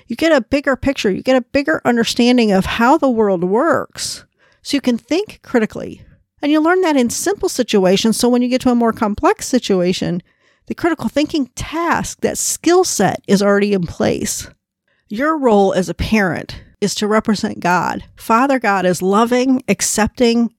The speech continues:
connected heart to heart, wants to communicate heart to heart. There's reasonable, relevant consequences that naturally flow from bad choices. Children come from the womb liars,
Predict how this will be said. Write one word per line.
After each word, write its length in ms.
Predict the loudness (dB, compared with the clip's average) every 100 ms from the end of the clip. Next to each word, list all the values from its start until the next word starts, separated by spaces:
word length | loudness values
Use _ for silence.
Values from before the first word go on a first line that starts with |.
| _ -4
connected 640 | 0 2 0 -2 -2 -2
heart 300 | -2 -2 -2
to 60 | -2
heart, 420 | -2 0 0 0
wants 340 | 0 2 2 -4
to 100 | -12
communicate 680 | -2 2 2 2 -2 -6
heart 240 | 0 -2 0
to 80 | -2
heart. 340 | 0 -2 -4 _ _ _ _ _ _
There's 280 | 0 0 0
reasonable, 840 | -2 0 0 2 4 2 0 -4 -6
relevant 640 | 0 2 2 2 0 -2
consequences 840 | -4 -2 -2 0 2 2 0 -2
that 160 | -2 -2
naturally 560 | -2 0 0 0 0 0
flow 460 | 2 2 2 0
from 220 | -2 -6
bad 360 | -2 0 2 0
choices. 720 | 0 0 2 0 0 -2 -8 -20 _ _ _ _ _ _ _ -8
Children 420 | -2 2 2 2
come 220 | 2 0
from 140 | 2 0
the 80 | 2
womb 280 | 4 2
liars, 680 | 0 -2 -2 -2 -6 -12 -14